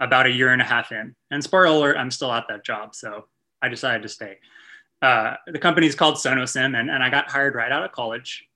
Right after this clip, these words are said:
Um, but about a year and a half in, I, I really was not doing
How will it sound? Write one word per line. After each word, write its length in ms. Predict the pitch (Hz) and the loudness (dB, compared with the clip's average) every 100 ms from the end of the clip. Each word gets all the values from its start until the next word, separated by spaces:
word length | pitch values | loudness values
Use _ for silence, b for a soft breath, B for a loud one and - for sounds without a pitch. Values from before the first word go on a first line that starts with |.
| - | -12
Um, 280 | 131 - 143 | -10 -12 0
but 100 | 175 | 4
about 200 | - 302 | 6 8
a 60 | 320 | 8
year 180 | 254 254 | 8 6
and 80 | |
a 40 | 202 | 6
half 280 | 185 175 - | 4 2 2
in, 360 | 143 143 151 - _ _ _ _ _ _ _ _ | 2 2 -2 -10 _ _ _ _ _ _ _ _
I, 280 | 160 151 156 - | 2 4 2 2
I 60 | 170 | 2
really 340 | 202 294 330 | 4 6 8
was 180 | 302 170 | 6 4
not 440 | 175 180 196 - - _ - | 0 0 -2 -8 -14 _ -4
doing 540 | 165 233 160 156 180 | 0 4 4 2 -4